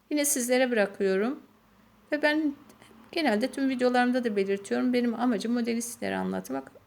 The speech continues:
O amaçla da bu şekilde yapıyorum arkadaşlar. Bununla ilgili de herhangi bir eleştiriniz varsa olumlu veya olumsuz bana yazıp ulaştırırsanız sevinirim arkadaşlar. Şimdi birlikte yapım aşamasına geçelim. Öncelikle sizlere çimenli anlatacağım. Sürçülisan edersem şimdiden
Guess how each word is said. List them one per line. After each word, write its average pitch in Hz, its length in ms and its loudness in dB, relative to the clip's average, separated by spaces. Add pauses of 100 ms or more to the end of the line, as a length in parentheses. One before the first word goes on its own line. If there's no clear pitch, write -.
O - 40 0
amaçla 196 520 -2
da 247 140 -2
bu 262 40 -8
şekilde 214 360 -8
yapıyorum 190 380 -4
arkadaşlar. 196 640 -6
Bununla 247 200 -2
ilgili 240 340 -6
de 226 80 -2
herhangi 226 340 -4
bir 214 140 -6
eleştiriniz 196 540 -4
varsa 190 320 -4
olumlu 214 340 -2
veya 196 180 -4
olumsuz 196 360 -8 (1000)
bana 349 140 4
yazıp 240 320 0
ulaştırırsanız 254 640 -2
sevinirim 226 540 -2
arkadaşlar. 190 640 -4 (560)
Şimdi 320 280 0
birlikte 247 360 2
yapım 285 240 0
aşamasına 262 520 -2
geçelim. 208 460 -2
Öncelikle 240 560 2
sizlere 220 500 -2
çimenli 220 480 0
anlatacağım. 214 760 -2
Sürçülisan 202 720 -4
edersem 214 640 -2
şimdiden 226 880 -2